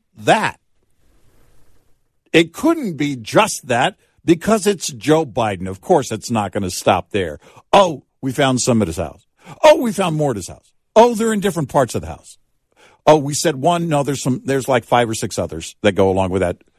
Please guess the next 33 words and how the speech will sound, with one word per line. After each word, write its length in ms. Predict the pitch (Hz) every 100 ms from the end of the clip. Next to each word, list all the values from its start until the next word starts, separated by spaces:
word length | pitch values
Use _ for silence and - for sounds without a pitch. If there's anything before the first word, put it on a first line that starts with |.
| _ _ _ _ _ -
I 80 | 110
don't 100 | 113
know 60 | 92
how 120 | 104
many 180 | 101 92
different 320 | 95 - 80
batches 380 | 107 107 - 87
there 180 | 85 80
are 100 | 80
now. 220 | 82 78
It's 240 | - 113 -
just 280 | - 113 _ _ _ -
mind-boggling. 880 | 110 131 151 139 101 98 98 104 95 _ _ _ _ _ _ _ _ _ _ _ _ _ _ _ _ _ _ -
But 180 | - -
this 180 | 175 -
is 140 | 131
exactly 540 | 151 104 127 117 127 117
what 160 | 110
happens 500 | 92 143 135 110 104
when 200 | 110 110
you 180 | 113 110
invest 440 | 101 110 104 - -
in 140 | 101
the 80 | 90
person 600 | - - 180 - 98 82 _ _ _ _ -
and 140 | 107
you 80 | 113
have 220 | 110 110 98
that 180 | 120 -
type 260 | 123 107
of 120 | 95
ideology 760 | 107 101 92 104 101 92 92 82 _ _ _ _ _ _ _ _
invested, 640 | 113 107 110 104 107 92